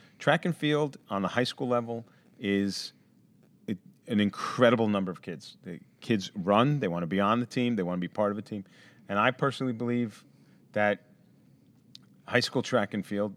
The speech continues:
should, kids should be allowed to participate. Okay, they're on, on our team, I'll take any freshman and any sophomore. And then juniors and seniors who, as long as you've been on the team before, you're on the team. If you want,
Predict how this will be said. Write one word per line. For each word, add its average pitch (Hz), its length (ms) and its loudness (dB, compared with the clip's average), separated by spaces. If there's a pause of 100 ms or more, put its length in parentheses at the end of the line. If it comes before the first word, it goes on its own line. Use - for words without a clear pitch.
should, - 460 -4 (240)
kids 123 340 0
should - 300 -4
be 101 80 -4
allowed 87 280 -4
to - 40 -18
participate. - 580 -18 (840)
Okay, 87 300 -8 (260)
they're 101 300 -2 (440)
on, 101 280 0
on 101 200 -2
our 110 140 4
team, 117 420 -2 (400)
I'll 92 160 0
take - 460 0 (160)
any 120 180 2
freshman 127 520 -2
and 107 120 -4
any 107 140 -6
sophomore. 85 500 -10 (640)
And 92 180 -6
then 95 180 -2
juniors 113 400 0
and 110 100 -6
seniors 104 380 0
who, 98 200 -4 (580)
as - 120 -10
long 110 120 2
as 113 60 0
you've 110 100 -4
been 117 100 2
on 113 120 2
the 107 80 -4
team 117 200 -4
before, 110 340 0
you're 104 160 -2
on 101 80 0
the 95 80 -6
team. 107 200 -2
If 95 160 -4
you 101 120 -2
want, 107 320 2